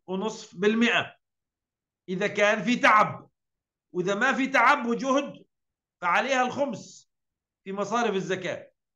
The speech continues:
ونفس الشيء إذا قلنا بيملكها شخص، لكن الصحيح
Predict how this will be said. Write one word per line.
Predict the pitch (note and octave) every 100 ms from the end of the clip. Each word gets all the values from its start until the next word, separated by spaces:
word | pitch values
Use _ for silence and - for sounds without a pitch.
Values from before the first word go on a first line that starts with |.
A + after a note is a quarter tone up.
| _ _
ونفس | D#3+ B3 -
الشيء | C4 - D4 B3
إذا | B3
قلنا | A#3 C#4+ C#4+
بيملكها | C4+ B3+ A#3+ C4+ A#3
شخص، | A#3 B3 D#3+ - - _ _ _ _ _ _ -
لكن | G3+ A3 C4+
الصحيح | C4 - C4 C#4 - -